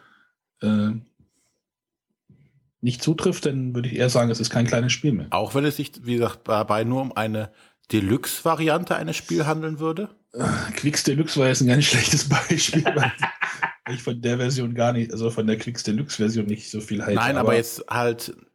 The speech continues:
Speaker 2: halt, wie sagt man, mal Quicks mit wirklich
Speaker 1: Also Love
Speaker 2: handbemalten
Speaker 1: Letter, Love
Speaker 2: Fuß-
Speaker 1: Letter mit,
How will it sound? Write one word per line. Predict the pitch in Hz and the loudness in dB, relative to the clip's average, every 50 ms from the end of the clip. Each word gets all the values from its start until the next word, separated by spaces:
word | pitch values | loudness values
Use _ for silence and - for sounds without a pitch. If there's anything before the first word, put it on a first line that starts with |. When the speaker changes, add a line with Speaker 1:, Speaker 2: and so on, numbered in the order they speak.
| _ _ _ _ _ _ _ _ _ _ _ | _ _ _ _ _ _ _ _ _ _ _
Speaker 2:
halt, | - 104 120 123 113 - | -4 -2 -2 -2 -2 -4
wie | 117 110 107 101 - | -6 -6 -6 -6 -4
sagt | 113 123 120 110 - | -2 -2 -2 -2 -2
man, | 131 135 135 127 113 101 87 | -2 -2 -2 -4 -6 -10 -12
mal | 80 120 123 117 | -6 -4 -4 -4
Quicks | - - 139 175 - - - | -4 -2 -4 -2 -2 -2 -2
mit | - 135 139 - - - - _ _ _ _ _ _ _ _ | -2 -2 -2 -2 -8 -16 -18 _ _ _ _ _ _ _ _
wirklich | - 127 127 127 123 127 120 - - - | -6 -6 -4 0 0 0 0 2 2 0
Speaker 1:
Also | 202 180 208 202 190 | 2 2 2 0 0
Love | 185 - | -2 -2
Speaker 2:
handbemalten | - 160 180 147 160 185 208 131 117 113 127 147 | -2 -2 2 4 4 4 4 6 4 4 4 2
Speaker 1:
Letter, | 190 175 160 | 2 2 0
Love | 135 156 170 190 220 - | 0 2 4 2 2 2
Speaker 2:
Fuß- | 220 | 2
Speaker 1:
Letter | 208 196 - 185 175 | 0 2 2 0 0
mit, | 175 170 160 - - | 0 -4 -8 -10 -16